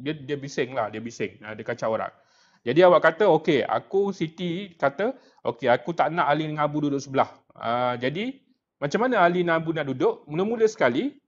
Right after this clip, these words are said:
ada lima seat ni. Satu, dua, tiga, empat, lima. Mula-mula sekali, lima seat ini, kita tahu Ali dengan Abu tak boleh duduk bersebelahan. Okey, cara dia, mula-mula kita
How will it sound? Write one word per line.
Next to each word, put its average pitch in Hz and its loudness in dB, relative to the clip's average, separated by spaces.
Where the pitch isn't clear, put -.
ada 143 0
lima 190 2
seat 185 -4
ni. 180 -4
Satu, 175 -2
dua, 160 0
tiga, 160 -6
empat, 156 -2
lima. 143 -4
Mula-mula 208 4
sekali, 220 2
lima 220 2
seat 214 -4
ini, 165 -4
kita 185 0
tahu 214 4
Ali 180 0
dengan 185 -2
Abu 190 0
tak 170 0
boleh 175 0
duduk 170 -4
bersebelahan. 139 -2
Okey, 117 -2
cara 190 4
dia, 151 2
mula-mula 190 -2
kita 226 -6